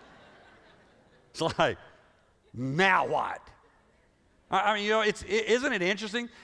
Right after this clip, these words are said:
that, that some of the things that are the most precious, we don't have any preparation for? There's no planning. I mean, we, we, we bring children into this world. Do you have a plan?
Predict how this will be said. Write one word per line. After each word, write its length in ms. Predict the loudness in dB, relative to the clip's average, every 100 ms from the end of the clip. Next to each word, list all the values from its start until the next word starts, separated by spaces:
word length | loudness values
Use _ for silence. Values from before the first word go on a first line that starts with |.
| 0
that, 260 | 2 2
that 160 | 0 -2
some 220 | -2 -2
of 80 | 0
the 80 | -2
things 400 | -2 -4 -6 -2
that 240 | 2 2 -2 -2
are 140 | 0
the 100 | 0
most 340 | 0 0 -2 -4
precious, 680 | -2 -2 -2 -6 -8 -12 -16
we 160 | -4 0
don't 160 | 0 0
have 180 | -2
any 220 | -2 -6 -6
preparation 720 | -6 -4 -4 -4 -4 -8 -10
for? 180 | -8 -6
There's 180 | -6
no 120 | -6 -8
planning. 500 | -4 -2 -2 -6 -12 _ _ _ _ _ _ _ -4
I 60 |
mean, 160 | -2 0
we, 100 | -2
we, 180 | -2 -2
we 140 | -2
bring 300 | 0 0 -2
children 440 | -6 -2 0 0 -4
into 120 | -2
this 240 | -4 -4
world. 320 | -4 0 0
Do 80 | -2
you 80 | -4
have 160 | -2 -2
a 80 |
plan? 540 | -2 -4 -4 -2 -4